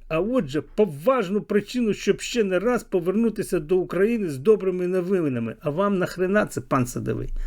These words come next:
Вам взагалі це для чого? Посадили дерево. Ну, можливо, я не правий. Можливо. Пишіть. Кажіть. Але я не розумію, а нахрена зараз садити дерево у Львові Кемерону?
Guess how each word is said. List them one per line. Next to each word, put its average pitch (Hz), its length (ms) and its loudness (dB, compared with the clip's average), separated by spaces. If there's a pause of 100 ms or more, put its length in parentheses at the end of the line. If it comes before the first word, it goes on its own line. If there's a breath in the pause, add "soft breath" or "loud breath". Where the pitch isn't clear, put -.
(240 loud breath)
Вам 247 200 0
взагалі 208 420 2
це - 200 0
для 180 180 0
чого? 180 480 -2 (260)
Посадили 220 640 4
дерево. 143 460 0 (240)
Ну, 175 120 -2
можливо, 185 480 2
я 165 200 0
не 156 120 -2
правий. 139 460 -4 (520)
Можливо. 143 720 2 (120)
Пишіть. - 640 0 (580)
Кажіть. 135 600 0 (920 soft breath)
Але 185 220 -2
я 214 120 4
не 196 140 4
розумію, 170 480 0
а 156 40 0
нахрена 196 800 2
зараз 165 440 0
садити 165 560 0
дерево 160 560 2
у 156 120 2
Львові 160 400 2
Кемерону? 147 720 -2